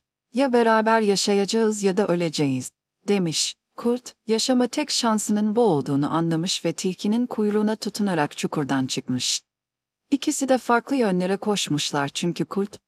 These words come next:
güven ve şüphe üzerine tilkiyle tekrar tartışmak istememiş. Bu tartışma çok tehlikeliymiş.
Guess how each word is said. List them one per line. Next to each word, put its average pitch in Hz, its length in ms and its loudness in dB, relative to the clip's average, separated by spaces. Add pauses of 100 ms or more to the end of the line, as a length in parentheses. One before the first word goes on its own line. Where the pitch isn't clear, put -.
(140)
güven 220 360 2
ve 240 100 0
şüphe 254 380 -2
üzerine 208 400 -2
tilkiyle 254 540 -2
tekrar 214 360 0
tartışmak 156 640 -2
istememiş. 131 720 -2 (720)
Bu 294 100 -2
tartışma 220 640 0
çok 240 320 -2
tehlikeliymiş. 143 1000 0